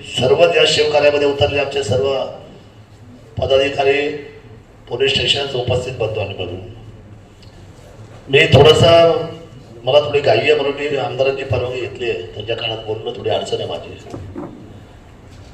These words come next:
सचिनराव, आपण सर्व बसणार, गरीबे साहेब आहे. खरं तर माझी एक सूचना आपल्याला देऊन मी जाणार आहे.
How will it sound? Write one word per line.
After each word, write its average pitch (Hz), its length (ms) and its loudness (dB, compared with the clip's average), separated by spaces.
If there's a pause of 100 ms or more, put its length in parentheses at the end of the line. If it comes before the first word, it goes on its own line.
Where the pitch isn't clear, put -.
(1120)
सचिनराव, - 460 2
आपण 131 240 2
सर्व 123 220 0
बसणार, 120 320 0 (1160)
गरीबे 123 320 4
साहेब 107 240 2
आहे. 117 140 0 (1500)
खरं 151 200 6
तर 180 160 8 (2000)
माझी 135 220 4
एक 170 60 2
सूचना 175 360 2
आपल्याला 156 300 2
देऊन 147 180 -4
मी 139 100 -4
जाणार 127 300 2
आहे. 107 260 2